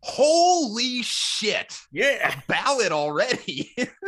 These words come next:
Speaker 2: <laughs> I was like, "Wow." And, and, and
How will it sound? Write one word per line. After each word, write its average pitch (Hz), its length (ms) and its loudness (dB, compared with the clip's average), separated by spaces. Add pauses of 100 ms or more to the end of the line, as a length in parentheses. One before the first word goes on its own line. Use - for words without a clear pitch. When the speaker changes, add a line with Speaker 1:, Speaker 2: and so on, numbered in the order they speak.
(480)
Speaker 2:
<laughs> - 240 -20
I 233 880 -4
was 285 220 -16
like, 175 200 -14 (680)
"Wow." - 420 -18
And, 240 120 -4
and, 277 300 -6
and 240 280 -8